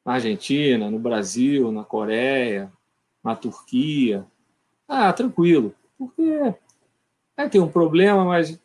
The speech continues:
vai lá, o F M I ajuda, se for preciso, o G sete ajuda.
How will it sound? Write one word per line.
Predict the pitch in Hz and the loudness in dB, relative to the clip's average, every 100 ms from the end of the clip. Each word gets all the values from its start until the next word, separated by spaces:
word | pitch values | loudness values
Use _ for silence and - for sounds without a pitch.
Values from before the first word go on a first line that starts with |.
| _ | _
vai | 147 165 | -4 -2
lá, | 151 156 175 165 | 2 2 2 2
o | 143 | 0
F | 135 139 | -2 -4
M | 135 | -4
I | 139 151 | -2 0
ajuda, | 123 120 151 180 165 135 127 113 | -2 -2 0 2 0 0 -4 -4
se | - | -4
for | 139 | -4
preciso, | 135 - 147 143 123 127 98 _ _ _ _ _ _ | -4 -8 -4 -4 -2 -4 -4 _ _ _ _ _ _
o | 123 | -4
G | 139 131 | 0 0
sete | - 143 143 143 | 0 2 2 0
ajuda. | 123 104 139 175 170 156 139 131 | -6 -4 -2 0 2 0 0 -2